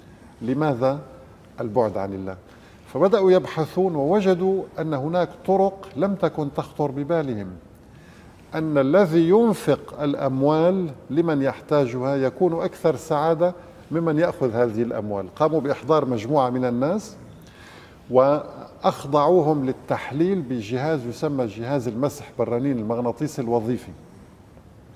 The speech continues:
الذي يقيس نشاط الدماغ ويستطيع أن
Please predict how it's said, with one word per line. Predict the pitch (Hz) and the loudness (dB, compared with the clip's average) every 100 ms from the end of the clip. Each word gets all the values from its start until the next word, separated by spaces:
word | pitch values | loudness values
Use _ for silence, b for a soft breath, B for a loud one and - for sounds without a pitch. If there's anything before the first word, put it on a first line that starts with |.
| B B B B B B 151 | B B B B B B -2
الذي | 156 165 147 | 2 2 2
يقيس | 143 143 180 - 143 | 2 2 -4 -4 -6
نشاط | 113 160 165 | -4 -4 -2
الدماغ | 147 113 135 147 170 180 - - B B B B - | -2 -2 -2 0 0 -2 -6 -20 B B B B -2
ويستطيع | 127 131 - 139 - 185 175 160 | -2 -2 -2 -4 0 -2 0 -2
أن | 143 | -4